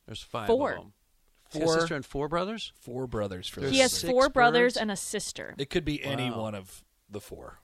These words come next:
Speaker 1: Eddie's the youngest.
Speaker 2: Also, it doesn't say his
Speaker 1: Larry's
Speaker 2: name. It just says four brothers.
Speaker 1: Larry's is the second
Speaker 3: Wow.
Speaker 1: oldest.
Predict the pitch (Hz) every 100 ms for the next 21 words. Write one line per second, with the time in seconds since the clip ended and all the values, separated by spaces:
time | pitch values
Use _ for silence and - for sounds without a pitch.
0 | 131 139 156 165 185 208 202 110 247 320
1 | 262 226 247 302 - - - 262 240 233
2 | 214 220 196 131 160 185 175 175 185 196
3 | - 196 - 185 160 - - - 117 131
4 | 143 117 117 110 104 - 101 - 147 -
5 | - - - _ _ _ - 98 98 98
6 | - -